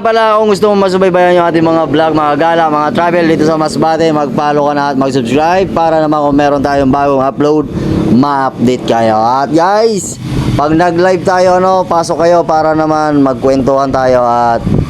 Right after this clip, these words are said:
ano, ah, shoutout, shoutout, ano, kamustahan para naman maganda yung ating samahan,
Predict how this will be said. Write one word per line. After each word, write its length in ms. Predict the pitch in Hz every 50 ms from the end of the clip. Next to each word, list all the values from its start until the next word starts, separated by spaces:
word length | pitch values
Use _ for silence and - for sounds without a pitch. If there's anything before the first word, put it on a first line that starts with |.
| - - -
ano, 160 | 113 120 123
ah, 640 | 120 113 110 104 104 104 107 107 107 104 104 98 98 98 170
shoutout, 320 | 160 131 123 120 135 135
shoutout, 400 | 113 - 143 139 151 151 147 - - - -
ano, 240 | 117 147 165 175 170 - - - - - - - - - -
kamustahan 720 | 104 113 117 135 135 - - 151 151 156 160 160 160 151
para 320 | 127 135 131 135 131 139
naman 560 | 139 143 143 147 147 147 147 147 147 143 139 135
maganda 400 | 135 139 147 147 143 139 147 147
yung 160 | 147 143 143
ating 480 | 143 143 113 147 151 151 143 139 135
samahan, 560 | 120 143 147 143 143 151 165 180 175 151 131